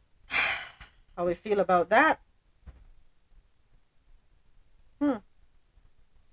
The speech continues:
How we feel about that one? Revisiting something that he w-, he went against, that he did not agree with. Could it be then that that was the most viable option?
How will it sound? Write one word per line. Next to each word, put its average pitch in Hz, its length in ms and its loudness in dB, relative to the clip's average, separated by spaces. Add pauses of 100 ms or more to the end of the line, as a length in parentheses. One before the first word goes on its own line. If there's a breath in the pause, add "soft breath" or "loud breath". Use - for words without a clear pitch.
(680)
How 196 160 0
we 240 80 0
feel 233 300 -6
about 202 300 -2
that 240 280 -2
one? 175 240 -2 (340)
Revisiting 247 600 2
something 208 460 4
that 185 300 2
he 196 100 -4
w-, 180 240 -2
he 190 160 -4
went 175 340 0
against, 214 380 4
that 175 100 -4
he 180 140 -8
did 175 160 -4
not 170 240 2
agree 185 360 4
with. 185 240 4 (1200)
Could 240 160 4
it 214 160 2
be 220 160 0
then 208 280 4
that 190 260 6
that 196 280 6
was 190 260 4
the 180 80 -2
most 180 260 0
viable 185 600 4
option? 254 560 2